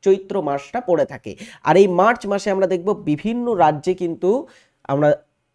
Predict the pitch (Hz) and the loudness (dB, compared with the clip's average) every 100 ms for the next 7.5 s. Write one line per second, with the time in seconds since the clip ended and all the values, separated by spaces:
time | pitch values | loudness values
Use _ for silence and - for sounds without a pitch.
0 | _ _ _ - 170 185 180 175 - 156 | _ _ _ 4 6 8 8 6 4 -6
1 | - 160 143 143 131 - 175 151 151 - | -4 -4 -2 -2 -2 -4 -4 -6 -6 -2
2 | 131 131 135 127 117 120 - 143 139 135 | 0 0 0 -2 -2 -6 -6 -6 -2 -2
3 | 131 127 127 135 123 123 120 117 117 - | 0 0 0 -4 -6 -6 -4 -4 -6 -10
4 | _ - 139 190 165 156 165 165 139 175 | _ -10 2 4 4 2 2 2 0 -2
5 | 262 262 170 147 139 113 - _ 127 135 | -2 2 2 2 -4 -6 -8 _ -2 2
6 | 139 - 127 113 175 202 170 156 156 143 | 2 0 -6 0 0 0 0 2 2 2
7 | 139 135 131 131 | -4 -6 -6 -8